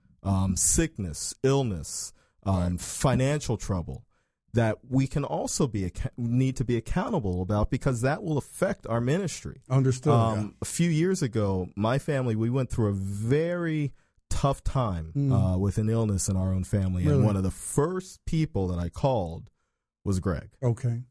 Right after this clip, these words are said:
Speaker 1: Um, because he needed to know. And, and, and I shared it also with, uh, Pastor Patrick, who's someone else I should have mentioned before that I'm accountable to
Speaker 2: Right.
Speaker 1: as I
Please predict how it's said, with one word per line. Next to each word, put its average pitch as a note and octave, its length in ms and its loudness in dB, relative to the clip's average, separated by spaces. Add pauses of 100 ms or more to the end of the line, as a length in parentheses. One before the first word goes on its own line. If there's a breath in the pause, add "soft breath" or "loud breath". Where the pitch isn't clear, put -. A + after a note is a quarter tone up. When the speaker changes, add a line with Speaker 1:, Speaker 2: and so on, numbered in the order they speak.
Speaker 1:
Um, F#2+ 440 0 (340)
because A2+ 440 0
he D#3 220 0
needed C3 260 -2
to - 80 -4
know. G2+ 320 0
And, F#2 200 -4
and, G#2 300 0
and G#2+ 120 0
I A2 80 2
shared C3+ 340 0
it B2+ 100 -2
also B2 380 -2
with, A2+ 280 -2
uh, G#2+ 80 0
Pastor A#2+ 320 0
Patrick, C3 420 -2
who's G2 240 0
someone G2 340 -2
else G2 240 0
I G2 160 2
should G#2 220 -2
have G2 80 -2
mentioned F#2+ 320 -2
before B2 280 0
that G2 100 -4
I'm F2 100 -8
accountable G#2+ 520 -4
to G#2 160 -2
Speaker 2:
Right. A#2+ 160 6
Speaker 1:
as G2 100 0
I G2 160 -2